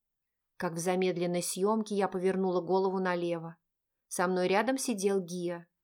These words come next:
Я перевела взгляд с его лица на пространство за ним и узнала стены. Это была моя гостиная. Голова была тяжёлая, и ею будто кто-то управлял. Повернув голову направо, увидела Райла в кресле.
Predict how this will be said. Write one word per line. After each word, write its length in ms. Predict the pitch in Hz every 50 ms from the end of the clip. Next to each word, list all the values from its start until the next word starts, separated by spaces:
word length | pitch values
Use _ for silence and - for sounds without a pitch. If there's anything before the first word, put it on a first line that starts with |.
| _ _ _ _ _ _ _ _ -
Я 220 | - - 180 170 170
перевела 460 | - 202 190 196 185 190 185 185 175
взгляд 420 | 170 180 170 185 202 208 202 208
с 60 | -
его 240 | - 196 185 185 190
лица 380 | 185 180 180 - - 208 190 190
на 100 | 190 180
пространство 800 | - 190 180 170 - - - 202 202 220 233 220 - - 214 208
за 200 | 190 202 208 202
ним 320 | 208 208 208 208 202 - _ - -
и 80 | 220
узнала 400 | 208 214 196 226 247 262 247 247
стены. 680 | 233 - - - - 202 180 175 170 170 175 175 - _ _ _ _ _ _ _ _ - _ -
Это 200 | 254 269 262 262
была 220 | 220 247 240 226
моя 240 | 226 226 220 220 208
гостиная. 760 | 196 214 214 202 - - - 214 202 180 170 175 170 165 165 _ _ _ _ _ _ _ _ -
Голова 380 | - 185 202 190 185 185 190 180
была 220 | 175 185 185 180
тяжёлая, 720 | 180 - 202 190 175 196 233 233 247 240 214 202 196 196 - _ _ _ _ -
и 80 | 214
ею 260 | 214 202 214 202 202
будто 320 | 196 202 240 254 - 269 254
кто-то 320 | - - 208 190 - 196
управлял. 680 | 190 180 - 190 190 180 180 175 175 165 160 165 170 - _ _ _ _ _ _ _ _ _ _ _ -
Повернув 480 | 196 190 185 196 190 196 202 190 180
голову 360 | 180 185 190 190 185 180 185 185
направо, 540 | 180 175 175 - 196 196 214 233 247 240
увидела 520 | 247 247 220 202 214 190 208 202 190 202 190
Райла 360 | 185 180 170 170 165 165 165
в 80 | - -
кресле. 560 | - 175 170 170 165 - - 170 170 165